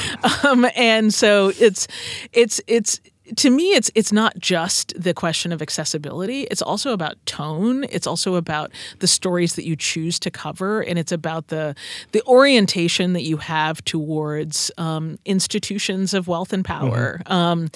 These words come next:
Speaker 1: and I think all journalistic institutions, um, have as part of their D N A a kind of antagonistic relationship to power, right? Like, that's, um,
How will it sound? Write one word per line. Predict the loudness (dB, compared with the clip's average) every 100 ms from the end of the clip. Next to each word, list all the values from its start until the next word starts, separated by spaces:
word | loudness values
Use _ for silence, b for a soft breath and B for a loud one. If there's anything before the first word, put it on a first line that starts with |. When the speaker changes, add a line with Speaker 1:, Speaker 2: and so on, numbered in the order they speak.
| B B B B 0
Speaker 1:
and | 2 2 -2 2
I |
think | 2 0 -6 B B
all | 4 6
journalistic | 6 4 4 0 -2
institutions, | -2 -2 -2 -2 -2 -2 -2 -2 -2 -4
um, | -4 -4
have | -2 -4 -4
as | -6
part | -4 -4
of | -2
their | -2 -4
D | -4 -6
N | -6
A | -6 -2 -2
a | -2
kind | -4 -4
of |
antagonistic | -2 -4 -4 -4 -4 -6 -8 -6
relationship | -6 -4 -6 -6 -8 -10 -10
to |
power, | -10 -10 -10 -10 -2
right? | -2 0
Like, | -2 -2
that's, | -2 -2 -4
um, | -4 -4 -8